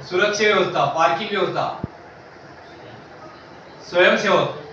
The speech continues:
पाणी पुरवठा या सर्व मुद्द्यांवर आढावा घेण्यात आला. कुणकेश्वर ग्रामपंचायत ते मिठमुंबरी, तारामुंबरी मार्गे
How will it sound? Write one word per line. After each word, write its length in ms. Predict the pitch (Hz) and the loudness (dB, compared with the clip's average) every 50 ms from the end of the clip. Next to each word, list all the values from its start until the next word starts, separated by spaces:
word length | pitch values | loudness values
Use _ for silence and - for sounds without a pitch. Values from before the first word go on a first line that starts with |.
| - - - - - - - - 170 | -18 -18 -20 -20 -20 -20 -10 -2 2
पाणी 200 | 165 175 175 190 | 2 4 4 2
पुरवठा 560 | 202 214 214 214 208 208 185 160 - - 165 | 0 0 0 0 2 2 4 4 4 4 2
या 180 | 180 190 196 196 | 2 0 0 0
सर्व 240 | - 196 196 220 226 | 0 2 2 4 4
मुद्द्यांवर 880 | 220 208 196 196 196 202 202 202 208 208 202 - - 190 180 180 185 | 2 2 0 0 2 4 4 6 6 4 2 0 0 0 0 0 0
आढावा 440 | 180 - - - 180 180 185 185 190 | -2 -2 0 4 6 6 6 6 4
घेण्यात 260 | - 165 170 170 170 | 4 2 2 2 2
आला. 300 | - 143 - 127 - - - - - - - - - - - - - - - - - - - - - - - - | 2 0 0 -2 -2 -6 -8 -12 -18 -20 -20 -20 -20 -20 -20 -20 -20 -20 -20 -20 -20 -20 -20 -20 -20 -20 -14 -8
कुणकेश्वर 420 | 190 190 190 214 240 240 233 247 240 | -4 -4 -2 0 2 2 2 2 2
ग्रामपंचायत 680 | - 208 208 202 202 208 226 208 202 214 226 220 - 226 | 4 4 4 4 6 4 4 2 4 4 4 4 4 2
ते 100 | 220 202 | 0 -2
मिठमुंबरी, 440 | - 202 202 196 214 208 214 220 | -2 -2 -4 -4 -4 -4 -4 -4
तारामुंबरी 540 | 214 - 185 180 180 196 196 196 196 196 196 | 0 4 6 6 6 6 4 0 0 -2 -2
मार्गे 600 | 190 185 185 180 180 185 190 180 175 170 - - | 2 4 4 4 4 2 0 -2 -2 -4 -8 -12